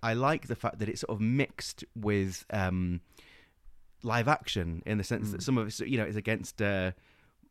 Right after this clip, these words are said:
Speaker 1: a green screen. I suppose they've
Speaker 2: Yeah.
Speaker 1: got the, the orcs, I think, are portrayed by actual people, and there's a kind of a sort of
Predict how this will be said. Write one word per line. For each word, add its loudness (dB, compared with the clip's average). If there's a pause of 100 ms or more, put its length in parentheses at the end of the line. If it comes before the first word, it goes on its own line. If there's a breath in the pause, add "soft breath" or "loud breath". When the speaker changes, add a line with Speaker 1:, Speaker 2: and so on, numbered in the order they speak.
(200)
Speaker 1:
a -8
green 4
screen. 0
I 0
suppose 0
they've 4
Speaker 2:
Yeah. -2
Speaker 1:
got 0 (200)
the, -6
the 0
orcs, 4
I -6
think, 0
are -2
portrayed -2
by -2
actual -2
people, -2
and 2
there's 0
a -8
kind 0
of -2
a -8
sort -4
of -4